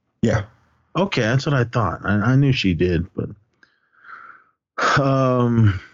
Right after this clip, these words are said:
Speaker 2: but yeah, this, this, the C B S gave it a B minus. I'm like, "Ooh, that's kinda generous. I oughta give it, like, a C or something," but
Speaker 1: Mm-hmm.
Speaker 2: it just didn't further anything. It was just filler. And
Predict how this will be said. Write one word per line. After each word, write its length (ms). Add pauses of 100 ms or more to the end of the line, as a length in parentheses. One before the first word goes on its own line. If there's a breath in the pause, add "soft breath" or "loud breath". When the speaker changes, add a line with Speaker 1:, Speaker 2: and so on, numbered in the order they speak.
Speaker 2:
but 180
yeah, 360
this, 340
this, 320
the 520 (800)
C 200
B 140
S 140
gave 200
it 80
a 40
B 260
minus. 540
I'm 140
like, 140
"Ooh, 240
that's 280
kinda 280
generous. 560
I 120
oughta 160
give 160
it, 60
like, 200
a 60
C 400
or 80
something," 460
but 100 (100)
Speaker 1:
Mm-hmm. 280 (320 loud breath)
Speaker 2:
it 120
just 220
didn't 240
further 480
anything. 600
It 120
was 260
just 500
filler. 720 (920)
And 300